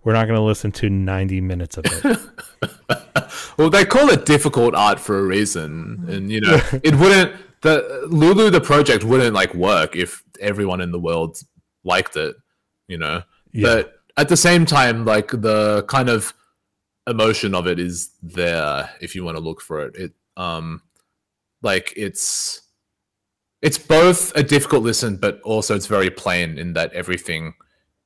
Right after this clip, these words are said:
Speaker 2: you need to understand is kind of in the album itself. Like, you
Speaker 1: Yeah,
Speaker 2: can
Speaker 1: totally.
Speaker 2: do deep dives and context, but yeah, it's all there. And that's what I love about Metallica too, actually, because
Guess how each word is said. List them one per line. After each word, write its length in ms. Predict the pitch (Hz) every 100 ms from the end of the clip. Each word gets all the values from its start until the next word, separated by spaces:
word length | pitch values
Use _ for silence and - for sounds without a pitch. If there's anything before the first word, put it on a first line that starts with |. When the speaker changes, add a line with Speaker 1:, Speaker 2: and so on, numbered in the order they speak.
| _
Speaker 2:
you 140 | 113 110
need 320 | 107 101 -
to 200 | 104 95
understand 420 | 85 92 87 69
is 120 | 78
kind 260 | - 107 95
of 80 | 78
in 100 | 73
the 80 | 69
album 380 | 73 71 76 - _ _
itself. 600 | 80 - 73 73 - - _ -
Like, 120 | 92
you 120 | 127
Speaker 1:
Yeah, 60 | 127
Speaker 2:
can 360 | 139 131 127 - _ _ -
Speaker 1:
totally. 200 | 123 131
Speaker 2:
do 100 | 127
deep 80 | -
dives 420 | 120 113 113 107
and 140 | 104 101
context, 600 | 104 95 101 - - - -
but 260 | 92 82 _ _ _ _ _ _
yeah, 100 | 98 80
it's 220 | 85 95
all 120 | 92
there. 160 | 78 71 -
And 100 | 165
that's 140 | 196
what 100 | 226
I 80 | 220
love 160 | 160 147
about 180 | 143 113
Metallica 400 | 139 139 98 90 95
too, 160 | 80 - _ _ -
actually, 400 | 92 - 82 110 - _ _ _ -
because 460 | 120 - 113 104